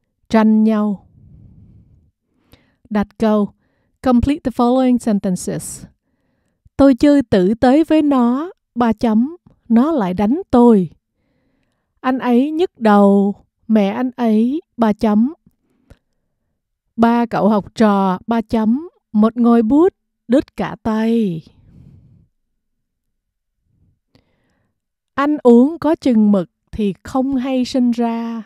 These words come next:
ba chấm." Tham thực, cực thân. English equivalent proverb, "Don't bite off more than you can chew." Meaning, đừng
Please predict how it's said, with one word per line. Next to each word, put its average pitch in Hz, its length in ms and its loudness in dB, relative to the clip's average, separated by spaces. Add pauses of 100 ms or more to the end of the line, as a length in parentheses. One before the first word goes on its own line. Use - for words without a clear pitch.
(120)
ba 202 140 -8
chấm." 226 420 -10 (680)
Tham 330 420 -6
thực, 214 220 -4 (420)
cực - 180 0 (120)
thân. 226 360 0 (720)
English 262 560 0
equivalent 233 600 0 (160)
proverb, 214 480 -4 (960)
"Don't 262 400 0
bite 247 300 -2
off 240 140 -2 (160)
more 214 300 4
than 214 160 -2
you 196 140 0
can 185 160 -4
chew." 175 400 -4 (1200)
Meaning, 214 440 2 (540)
đừng 247 300 4